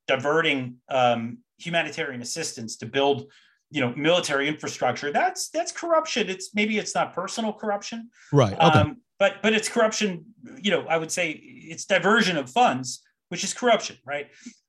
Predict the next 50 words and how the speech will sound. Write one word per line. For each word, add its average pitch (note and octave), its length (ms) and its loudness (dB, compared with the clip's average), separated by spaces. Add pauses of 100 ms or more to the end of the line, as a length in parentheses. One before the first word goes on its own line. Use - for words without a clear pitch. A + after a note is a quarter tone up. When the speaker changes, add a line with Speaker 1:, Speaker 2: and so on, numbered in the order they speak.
Speaker 1:
Um, E3 340 2 (480)
but G#3+ 260 -2
the E3+ 260 0
other D4+ 200 2
thing G#3 160 4
I F3+ 100 4
think, F3 300 -4
you, E3+ 180 -8
and E3+ 140 0
you D#3+ 60 -12
point F#3+ 220 -6
this E3 200 -4
out, C3 260 2 (720)
they A3+ 280 2
exist D3+ 520 -2
to C#3 120 -14
destroy C3+ 500 -4
Israel, A#2+ 440 -6
or D3 400 2
they D#3+ 120 -2
exist D#3 360 -4
to D3 80 -10
fight E3 320 4
Israel. C3 420 -6 (320)
I A3 120 6
would A#3 120 6
argue E3+ 320 4
that D3+ 180 -2 (280)
they E3+ 180 2
don't F#3 340 2 (160)
actually E3 400 0
ever D#3 140 0
think D#3+ 260 -8
they're D3 140 -6
going C#3+ 260 -2
to B2+ 80 -2
win B2 460 0 (240)
when C#3+ 140 -4
they C#3 100 0
start C#3 340 -2
these B2 180 -8
wars D3 480 -2
with C#3 140 -4
Israel. B2+ 380 -2
Speaker 2:
No, B3+ 200 8
they G3 80 6
Speaker 1:
Right? E3 60 8
Speaker 2:
don't. A#3+ 200 8
Speaker 1:
When D#3 100 0
they, E3+ 120 -6